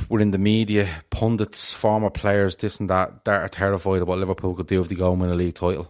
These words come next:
And it's all because they, they grew up watching Liverpool dominate English football. And then United came along, and United was a nice change, and it coincided with Sky arriving on the scene.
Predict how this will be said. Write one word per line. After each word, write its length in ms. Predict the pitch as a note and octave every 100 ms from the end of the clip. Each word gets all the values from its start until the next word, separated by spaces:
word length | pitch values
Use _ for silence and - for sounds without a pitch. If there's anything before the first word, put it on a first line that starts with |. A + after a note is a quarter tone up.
| -
And 380 | - G2 G2 F2+
it's 160 | G2+ -
all 140 | A2+
because 340 | A2 G2+ F#2+ F2+
they, 180 | F#2+ -
they 140 | - F#2+
grew 220 | F#2 F#2+
up 100 | F2+
watching 240 | F#2 -
Liverpool 300 | F#2+ F2+ F2+
dominate 380 | F2 F2+ F#2 F2+
English 240 | F#2 F#2 E2+
football. 420 | G#2+ - G2 - - - - - -
And 200 | G#2 G2+
then 400 | G2+ G2 F#2+ F#2+ _
United 400 | A2 G#2 G#2+ F#2+
came 160 | G2+ F#2+
along, 340 | F#2 F#2+ F#2
and 140 | F#2+
United 260 | G2 G2 G#2
was 140 | F2+
a 40 | F#2
nice 220 | F2+ F#2
change, 400 | - F#2 F#2 F2
and 180 | - F#2+
it 60 |
coincided 640 | F2 G2+ G#2 F#2 G2+ F#2+ F2+
with 120 | E2+
Sky 320 | - F#2+ F#2+ - -
arriving 380 | F#2+ F#2 F#2+
on 80 | F#2
the 80 | E2+
scene. 320 | - G2+ G2